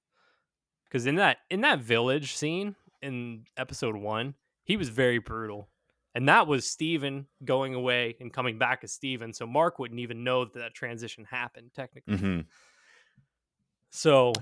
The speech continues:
Speaker 1: like,
Speaker 2: Yeah,
Speaker 1: we
Speaker 2: that could
Speaker 1: could have
Speaker 2: very well
Speaker 1: gone
Speaker 2: be it.
Speaker 1: Steven to Jake, back to Steven. 'Cause, I mean, when Steven woke up, he was surrounded by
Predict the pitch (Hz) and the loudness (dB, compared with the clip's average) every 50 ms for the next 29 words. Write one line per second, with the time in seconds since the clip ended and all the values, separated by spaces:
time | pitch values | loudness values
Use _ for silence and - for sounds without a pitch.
0 | - - - - 139 131 123 - 101 101 101 92 87 92 90 - 175 180 185 175 | -4 -10 -4 0 2 2 2 2 2 4 6 6 6 6 4 4 4 6 6 8
1 | 170 165 156 135 135 131 123 120 123 80 80 78 - - - - 160 147 143 135 | 6 6 6 6 6 6 4 2 0 -4 -4 -6 -6 -8 -4 0 2 2 2 2
2 | 131 123 117 107 - 139 127 123 117 - - 139 127 - 135 - 110 - - 143 | 0 -2 -4 0 2 4 4 2 2 -2 -2 -2 0 0 -2 -8 -14 -10 -8 -8
3 | 135 127 110 113 110 107 - _ _ - 131 127 - _ _ _ _ - 143 123 | -6 -6 -8 -10 -12 -12 -14 _ _ -20 -20 -20 -20 _ _ _ _ 0 0 0
4 | - - 160 170 160 156 139 - - _ _ _ _ - 156 151 - - - 202 | 0 -2 0 2 2 2 0 -2 -8 _ _ _ _ -2 -2 -2 -2 -2 -2 -2
5 | 214 175 175 156 151 147 139 135 - 147 147 135 - - 139 135 123 110 - - | -2 0 0 2 4 4 4 4 2 0 0 0 -2 -6 -6 -6 -6 -6 -6 -4
6 | 131 127 123 123 127 127 120 117 107 117 113 110 113 113 | -2 0 2 2 2 0 -2 -4 -6 -6 -6 -4 -6 -8